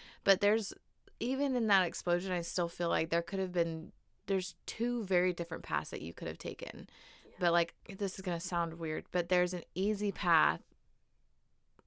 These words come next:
Speaker 1: where you wouldn't have to have put in any work. You could have
Speaker 2: Mm.
Speaker 1: stayed exactly where you are. You could have
Speaker 2: Yeah.
Speaker 1: stayed depressed. You could have turned that into
Speaker 2: I could have gone into a whole nother relationship right after him and just com-, like, completely continued the cycle.
Speaker 1: Mm-hmm.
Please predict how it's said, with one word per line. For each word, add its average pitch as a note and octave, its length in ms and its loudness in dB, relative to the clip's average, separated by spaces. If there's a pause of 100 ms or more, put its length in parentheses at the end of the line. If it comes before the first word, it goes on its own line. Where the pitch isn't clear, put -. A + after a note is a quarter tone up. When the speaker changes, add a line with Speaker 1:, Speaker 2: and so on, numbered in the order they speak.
(140)
Speaker 1:
where F3+ 200 -4
you F3 240 -4
wouldn't F3 240 -2
have E3 340 -6
to E3+ 140 -4
have D#3 160 -8
put E3+ 180 -6
in D#3+ 180 -6
any C3+ 200 -6
work. - 320 -8
You F3+ 100 -2
could F#3 160 -2
have F3 100 -2
Speaker 2:
Mm. - 40 -6
Speaker 1:
stayed D#3+ 400 -2
exactly D#3+ 520 -2
where D#3+ 120 -2
you D#3+ 180 -2
are. D#3 160 0
You E3 140 -2
could F#3 100 -4
have E3+ 80 0
Speaker 2:
Yeah. - 80 -4
Speaker 1:
stayed E3 240 0
depressed. E3 460 -4
You F3+ 80 -6
could G3+ 120 0
have F#3 140 0
turned E3 320 -4
that D#3+ 300 2
into E3+ 180 2
Speaker 2:
I A#3 80 12
could C4+ 140 8
have A3+ 100 6
gone G#3+ 180 12
into G#3+ 280 6
a F#3+ 40 4
whole G3+ 280 4
nother G3+ 260 8
relationship G3 540 4
right G3 120 10
after F#3+ 300 6
him F#3+ 380 2
and F#3 100 -2
just F3+ 160 -2
com-, F#3 260 -4
like, F#3 280 2
completely G3 440 0
continued F#3+ 600 -2
the F3+ 80 0
cycle. F#3 640 4
Speaker 1:
Mm-hmm. C#4 720 4